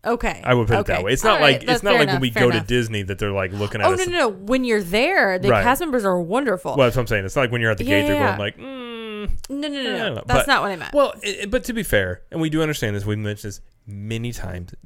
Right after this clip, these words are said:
Speaker 2: Disney is much bigger, has much
Speaker 1: Yes.
Speaker 2: more moving parts, um, obviously has a much larger demand than Universal, and I understand to some degree why Disney's doing what they're doing. Uh,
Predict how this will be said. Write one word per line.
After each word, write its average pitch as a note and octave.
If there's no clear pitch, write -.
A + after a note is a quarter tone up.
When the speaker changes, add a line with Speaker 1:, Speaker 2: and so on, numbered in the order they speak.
Speaker 2:
Disney B2+
is G2
much G2+
bigger, G2
has G2+
much A#2+
Speaker 1:
Yes. -
Speaker 2:
more B2+
moving A#2+
parts, F#2
um, G2
obviously A#2+
has G#2+
a G2+
much A2
larger G#2
demand A#2
than G#2+
Universal, G2
and A2
I A2
understand A#2+
to G#2+
some G#2+
degree F#2+
why F#2+
Disney's F#2
doing F2+
what E2+
they're -
doing. A#2
Uh, F2+